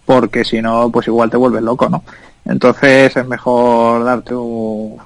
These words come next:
pues no sé, hacer un poco de deporte, siempre tienes que hacer, tener un poco de, de momentos de desconexión para que, porque al final sí que es verdad que es bastante estresante el tema de,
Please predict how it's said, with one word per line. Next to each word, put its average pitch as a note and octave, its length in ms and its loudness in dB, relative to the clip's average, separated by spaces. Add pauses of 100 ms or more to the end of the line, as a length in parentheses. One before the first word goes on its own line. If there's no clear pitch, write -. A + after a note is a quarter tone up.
(120)
pues - 260 -8
no A#2 100 -4
sé, A#2+ 120 -2
hacer A#2 280 2
un A2 80 0
poco A#2 180 0
de A#2 60 2
deporte, C3+ 580 4
siempre C3+ 300 0
tienes C#3 240 0
que C#3 100 2
hacer, B2+ 180 0
tener C3 280 -2
un B2+ 100 -4
poco C3 240 2
de, A2+ 600 0 (200)
de B2 120 -4
momentos B2 420 -2
de C3 80 2
desconexión A#2+ 640 -2
para B2 240 0
que, G#2+ 420 -6 (680)
porque C3 220 -2
al B2 60 2
final B2 280 -2
sí B2+ 100 -2
que C3 120 4
es B2 40 4
verdad B2+ 260 4
que B2 100 2
es A#2+ 40 4
bastante A#2+ 380 -2
estresante B2 520 -2
el A#2+ 140 0
tema A#2+ 260 2
de, A2+ 460 2